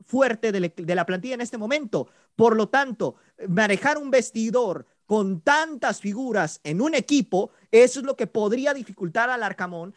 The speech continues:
en un futuro si sale de la institución. A eso es a lo que me trato de referir en este momento.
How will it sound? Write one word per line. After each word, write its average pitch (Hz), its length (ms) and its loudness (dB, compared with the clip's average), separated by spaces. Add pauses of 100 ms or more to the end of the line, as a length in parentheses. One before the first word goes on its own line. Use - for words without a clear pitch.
(160)
en 202 180 2
un 226 100 2
futuro 254 380 -6
si 208 160 -10
sale 208 340 0
de 214 80 -2
la 180 100 -6
institución. 175 600 -6 (220)
A 170 160 4
eso 220 180 2
es - 80 -8
a 247 60 -6
lo 208 100 -6
que 175 80 -8
me 156 120 -6
trato 190 260 -6
de 202 80 -4
referir 170 360 -4
en 185 100 -8
este 175 160 -14
momento. 185 420 -12